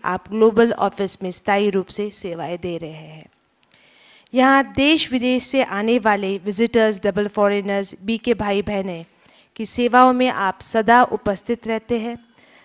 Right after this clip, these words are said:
साथ साथ उनके लिए आयोजित होने वाले programs का आप कुशल संचालन करते हैं। आप कुशल राजयोगा शिक्षिका हैं। Headquarter के तीन प-, तीनों परिसरों में चलने वाले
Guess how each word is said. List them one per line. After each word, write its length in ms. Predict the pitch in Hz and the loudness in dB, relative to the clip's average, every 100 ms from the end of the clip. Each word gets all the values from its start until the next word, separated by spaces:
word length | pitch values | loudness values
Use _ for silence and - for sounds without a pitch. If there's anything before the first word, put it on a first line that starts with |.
| - | -6
साथ 320 | - 269 277 | 6 6 6
साथ 280 | - 294 294 - | 6 4 4 0
उनके 300 | 262 254 320 | -6 -2 0
लिए 180 | 294 285 | 2 0
आयोजित 500 | 190 214 214 226 202 | 2 0 0 -2 -4
होने 240 | 220 247 | -2 -2
वाले 380 | 208 180 180 175 _ _ _ - | -2 -4 -6 -12 _ _ _ -2
programs 640 | 233 240 240 240 240 240 | 4 4 4 2 2 -2
का 200 | - 214 | -2 -2
आप 380 | - 185 190 _ | -2 -4 -8 _
कुशल 400 | - 214 254 247 | -12 -6 -2 -2
संचालन 720 | 247 208 185 214 196 190 196 | -4 -6 -6 -4 -4 -4 -10
करते 380 | 190 180 170 175 | -10 -12 -12 -14
हैं। 280 | 165 160 170 _ _ _ _ _ _ - | -14 -18 -20 _ _ _ _ _ _ -4
आप 360 | 202 196 _ _ | -2 -4 _ _
कुशल 500 | - 226 285 277 277 240 - | -6 0 2 2 0 -10 -16
राजयोगा 640 | 196 208 196 208 208 202 220 | -4 -2 -2 -2 -2 0 -2
शिक्षिका 540 | - 214 - - 262 | -4 -12 -14 -8 -6
हैं। 280 | 247 240 262 - _ _ _ _ _ _ - | -4 -6 -12 -16 _ _ _ _ _ _ -4
Headquarter 680 | 269 277 285 277 285 285 | -4 2 2 4 2 0
के 180 | 285 277 | -2 -8
तीन 300 | 254 262 262 | -8 -6 -6
प-, 280 | 262 247 220 | -2 0 0
तीनों 300 | 214 240 269 | -2 0 0
परिसरों 560 | 269 220 208 233 220 240 | 0 -2 0 2 4 2
में 300 | 208 170 170 _ _ _ _ | 0 -6 -12 _ _ _ _
चलने 360 | 247 233 247 269 | -4 -2 0 2
वाले 540 | 233 220 214 226 220 | 4 2 2 -2 -2